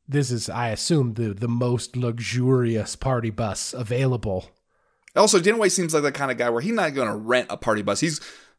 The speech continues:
Speaker 2: he's gonna purchase a party bus. <laughs>
Speaker 1: He probably already owns a fleet of party buses stashed all over the country for his own personal needs.
Speaker 2: You never know. You'd rather have it and not need it than need it and not have it, you know?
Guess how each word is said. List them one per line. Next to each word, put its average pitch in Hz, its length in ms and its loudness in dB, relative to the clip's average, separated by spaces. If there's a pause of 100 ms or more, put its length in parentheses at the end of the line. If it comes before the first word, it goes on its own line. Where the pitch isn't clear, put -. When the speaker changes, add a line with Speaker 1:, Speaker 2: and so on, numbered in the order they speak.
(120)
Speaker 2:
he's 180 180 4
gonna 160 180 4
purchase - 440 -2
a 95 60 -6
party - 340 -4
bus. - 360 -6 (260)
<laughs> - 340 -10 (460)
Speaker 1:
He 208 100 -6
probably 214 340 0
already 208 260 4
owns 202 340 4
a 160 60 2
fleet 131 260 -2
of 113 140 -6
party 110 220 -4
buses 95 440 -8 (240)
stashed - 640 -2
all 175 200 2
over 180 160 4
the 170 80 0
country 160 460 -2
for 131 160 -12
his 127 160 -4
own 147 160 0
personal 143 400 -4
needs. 135 440 -6 (360)
Speaker 2:
You 165 140 6
never 180 240 4
know. 127 380 4 (180)
You'd 151 260 4
rather 175 240 8
have 147 280 4
it - 280 2 (100)
and 120 160 0
not 123 240 4
need 131 220 4
it - 340 -4
than 110 140 -2
need 117 160 4
it 107 120 0
and 107 80 -4
not 101 180 0
have 117 260 2
it, - 140 -10
you 104 100 -8
know? 107 280 -6